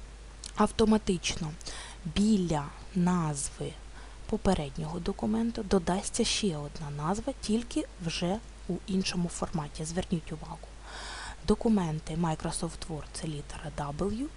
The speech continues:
а документи, е, в реж-, в режимі Google документів — це ось такий значок. І працювати далі ми будемо, зрозуміло, що з об'єктом, який буде у нас, е, створено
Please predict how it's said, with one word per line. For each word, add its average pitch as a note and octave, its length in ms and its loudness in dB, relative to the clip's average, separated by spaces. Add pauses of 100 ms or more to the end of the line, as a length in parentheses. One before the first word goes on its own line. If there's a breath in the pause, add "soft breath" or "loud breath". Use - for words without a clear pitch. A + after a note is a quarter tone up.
(220)
а D3+ 140 -2
документи, D3+ 680 0 (200)
е, D#3+ 140 -4 (480)
в F3 80 -6
реж-, E3 260 0 (300)
в D#3+ 40 -2
режимі C#3+ 460 -2
Google G#3 260 0
документів — A#3+ 680 0
це B3+ 180 0 (100)
ось E3+ 140 -2
такий F#3 400 -4 (340 loud breath)
значок. - 340 -4 (840 loud breath)
І D4 80 4
працювати G3+ 680 0
далі C#4 340 -2
ми D#4+ 140 -2
будемо, C#4+ 340 -2
зрозуміло, E3 640 2
що - 360 -4
з E3+ 340 0
об'єктом, D#3+ 600 -4 (200)
який G#3+ 360 -2 (120)
буде B3 240 -2 (380 loud breath)
у A#3 60 2
нас, C4+ 340 0 (160)
е, G#3+ 120 0
створено A#3 580 0